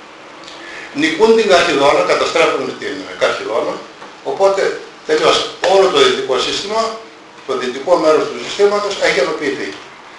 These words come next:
Το θέμα τώρα είναι πώς θα ηγεμονεύσουμε και θα ενσωματώσουμε το ανατολικό, το οποίο είναι ήδη κοσμοπολιτικό, αλλά τεμαχισμένο και τρω-, τρογόμαστε μεταξύ μας. Όλοι. Τι κάνει; Ακολουθεί τη στρατηγική της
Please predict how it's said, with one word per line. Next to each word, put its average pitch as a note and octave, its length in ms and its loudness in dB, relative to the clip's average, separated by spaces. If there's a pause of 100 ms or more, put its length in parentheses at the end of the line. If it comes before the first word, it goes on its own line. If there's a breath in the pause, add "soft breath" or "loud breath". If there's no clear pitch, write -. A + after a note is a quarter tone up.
(180)
Το D3+ 120 -2
θέμα G#3+ 180 2 (100)
τώρα F3+ 220 4
είναι - 140 0 (180)
πώς G#3+ 180 4 (1040)
θα D#3+ 100 2 (120)
ηγεμονεύσουμε D#3 920 2 (140)
και - 120 -4
θα E3+ 120 0
ενσωματώσουμε G3 680 0
το G3 140 6
ανατολικό, A3 480 2 (160)
το - 120 -2
οποίο G#3 240 2
είναι G#3+ 160 2 (100)
ήδη B2 160 -2 (360)
κοσμοπολιτικό, - 840 -2
αλλά - 180 6
τεμαχισμένο F3 640 0
και F3 120 2
τρω-, G3+ 360 4
τρογόμαστε G3 520 4
μεταξύ D#3+ 320 -4
μας. - 140 -10 (600)
Όλοι. D3 160 0 (260)
Τι B3 80 -4 (100)
κάνει; - 320 4
Ακολουθεί E3 380 -2
τη - 120 -2
στρατηγική B2 540 -4 (440 loud breath)
της G#3+ 140 2